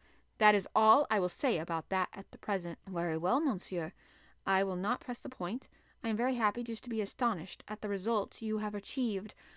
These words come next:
But there is one question to which I should like an answer, if it isn't too indiscreet to ask. The material that you use to produce this marvelous agent is consumed very quickly. Zinc, for example.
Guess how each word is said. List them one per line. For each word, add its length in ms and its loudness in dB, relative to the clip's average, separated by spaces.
But 60 -18
there 100 4
is 80 -2
one 160 0
question 500 -6
to 140 -8
which 280 -4
I 160 0
should 220 -6
like 240 -2
an 60 -4
answer, 440 -4
if 80 -6
it 80 0
isn't 280 -2
too 360 -2
indiscreet 480 -6
to 120 -6
ask. 400 -2
The 60 -4
material 560 2
that 160 -2
you 160 -2
use 360 0
to 100 -18
produce 340 -2
this 220 -8
marvelous 520 0
agent 460 -4
is 120 -2
consumed 460 0
very 240 0
quickly. 480 -2
Zinc, 340 -2
for 160 -4
example. 580 -2